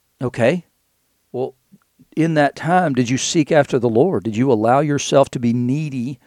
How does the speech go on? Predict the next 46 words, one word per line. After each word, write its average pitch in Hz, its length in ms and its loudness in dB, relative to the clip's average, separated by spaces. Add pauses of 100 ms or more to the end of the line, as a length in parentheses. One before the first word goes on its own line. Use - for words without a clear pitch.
(560)
and 131 140 2
that 131 140 0
need 131 340 2
to 135 80 -2
be 113 140 2
met 123 240 2
by 123 160 4
him? 120 400 -2 (320)
Or 120 100 0
were 107 100 0
you 123 140 0
just 147 200 -8
really 117 200 0
proud 127 280 2
that 117 60 -2
you 127 80 -4
fasted? 156 580 -6
I - 40 -6
mean, 147 160 -2 (240)
those 220 200 4
are 254 60 -6
the 202 60 -2
kinds 190 420 -10
of 135 140 -10
issues 123 600 -8
that 120 160 -10
Jesus 139 380 -14
came 123 220 -10
to 120 60 -10
talk 202 220 -8
about. 143 200 -4
But 131 100 -8 (320)
what 185 160 -4
he 160 60 -8
said - 280 -6
is 214 120 -10
the 165 80 -12
weighty 170 580 -8
matters 151 800 0 (760)
are 156 120 10
the 143 60 6
matters 151 360 4
of 107 120 -2
loving 147 500 2
the 117 180 0
neighbor 175 420 2